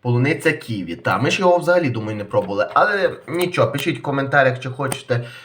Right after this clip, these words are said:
на саме Дольче. Ми прореагуємо, куплю для вас. Та, а сьогодні у нас буде поєднання ще з лайном. Е, ще є тут пару шматочків, коротше,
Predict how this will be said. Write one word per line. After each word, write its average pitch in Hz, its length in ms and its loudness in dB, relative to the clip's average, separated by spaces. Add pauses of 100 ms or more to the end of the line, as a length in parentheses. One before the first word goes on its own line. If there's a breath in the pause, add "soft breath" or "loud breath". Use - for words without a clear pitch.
(100)
на 139 140 -2
саме 139 340 2
Дольче. 156 580 2 (160)
Ми 170 140 6
прореагуємо, 156 680 4 (160)
куплю 123 360 0
для 110 100 0
вас. - 240 -4
Та, 156 200 4
а 127 80 0
сьогодні 214 280 -4
у 202 40 -2
нас 190 180 -2
буде 175 160 -2
поєднання 175 440 2
ще 165 140 -6
з 147 80 -4
лайном. 117 320 2 (560 loud breath)
Е, 120 220 -2
ще - 180 -2
є 165 140 6
тут 131 200 -4
пару 135 200 2
шматочків, 196 760 -4
коротше, 160 400 4